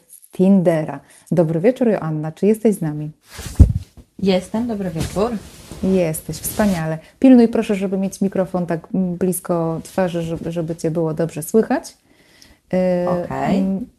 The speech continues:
Speaker 1: Asia, powiedz, jak to jest, że ponad czterdzieści procent użytkowników Tindera jest w jakimś związku?
Speaker 2: Jak to jest? No, jak popatrzysz na czasy przedtinderowe,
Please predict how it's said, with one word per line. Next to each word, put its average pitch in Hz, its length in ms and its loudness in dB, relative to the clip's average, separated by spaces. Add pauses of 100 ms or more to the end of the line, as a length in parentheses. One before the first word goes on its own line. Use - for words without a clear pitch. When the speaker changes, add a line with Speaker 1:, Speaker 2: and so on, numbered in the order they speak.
(240)
Speaker 1:
Asia, 202 480 0
powiedz, 185 440 -2
jak 285 140 2
to 190 120 4
jest, 170 340 0
że 190 160 0
ponad 175 340 -4
czterdzieści 180 500 0
procent 180 400 -6
użytkowników 170 640 -4
Tindera 170 420 -2
jest 165 240 -4
w 160 80 -16
jakimś 160 720 -8
związku? 156 800 -6 (2250)
Speaker 2:
Jak 180 200 -4
to 175 120 -8
jest? 165 400 -6
No, 185 340 -2 (520)
jak 185 140 -6 (240)
popatrzysz 208 640 -6
na 190 220 0
czasy 202 360 -4
przedtinderowe, 180 920 -4